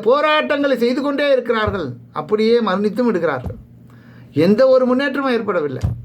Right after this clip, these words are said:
ஏற்றத்தாழ்வுகளை ஒழித்து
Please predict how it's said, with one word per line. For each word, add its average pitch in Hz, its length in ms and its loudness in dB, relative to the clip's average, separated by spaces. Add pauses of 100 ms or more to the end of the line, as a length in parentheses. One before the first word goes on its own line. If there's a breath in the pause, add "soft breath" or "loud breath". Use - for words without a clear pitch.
(2000 loud breath)
ஏற்றத்தாழ்வுகளை 285 760 2 (100)
ஒழித்து 302 340 0